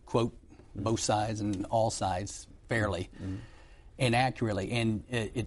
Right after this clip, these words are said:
Speaker 1: you make it very clear that that language really was off-putting to the independents.
Speaker 2: Yes.
Speaker 1: And typically in politics, when you lose the independents, you're in trouble.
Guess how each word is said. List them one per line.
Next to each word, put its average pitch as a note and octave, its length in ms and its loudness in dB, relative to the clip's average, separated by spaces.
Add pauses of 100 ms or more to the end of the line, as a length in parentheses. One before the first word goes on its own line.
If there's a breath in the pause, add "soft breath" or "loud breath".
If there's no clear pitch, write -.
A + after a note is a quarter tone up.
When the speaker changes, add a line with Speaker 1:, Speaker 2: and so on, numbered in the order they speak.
(160)
Speaker 1:
you B2+ 280 0
make B2+ 180 2
it - 60 0
very A#2 160 0
clear A#2+ 260 0
that G#2 160 0
that A2+ 220 2 (380)
language B2 600 4
really C#3 320 6
was F#2+ 140 -2
off-putting G#2+ 560 0
to G#2+ 120 -2
the F#2+ 100 -2
independents. A2 800 -2
Speaker 2:
Yes. G2 280 -8 (100)
Speaker 1:
And A2 320 2
typically A2 520 0
in F#2 100 -4
politics, G#2 560 0
when A2+ 100 0
you B2 100 4
lose B2 200 4
the A2 100 -2
independents, C3 480 2
you're G#2+ 140 0
in F2 100 -6
trouble. - 360 0